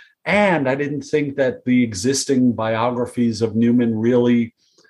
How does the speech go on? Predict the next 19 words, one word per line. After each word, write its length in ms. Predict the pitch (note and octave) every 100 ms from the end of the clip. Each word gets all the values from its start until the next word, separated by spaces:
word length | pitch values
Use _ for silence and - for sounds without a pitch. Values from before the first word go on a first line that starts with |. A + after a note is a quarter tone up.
| _ _ _ -
did, 300 | C3+ C3 G2
did 200 | C#3 C#3+
honor 460 | - B2+ D3+ D3+
to 180 | C#3 C#3
the 100 | C3+
story. 640 | C3+ - D3+ G3+ F3 - - _ _ _ _ _ _
The 80 | G2
research 680 | F2 C3 E3+ - D#3+ D3 -
wasn't 540 | C#3+ C#3+ C#3+ C#3 -
thorough. 600 | - C#3+ C#3+ C#3+ C#3+ C#3 B2
The 280 | G2 F#2 -
storytelling 1040 | - - A#2+ C#3+ D#3 D3 C#3 D3+ C#3 C3+ C3+
wasn't 340 | C3 B2+ B2
good. 300 | C#3 C3+ C3+ -
I 60 | G#2
thought 240 | - G#2+ F#2
the 80 | D#2+
writing 560 | D#2+ B2 C3+ C#3 C3+
and, 340 | A2+ G2 F#2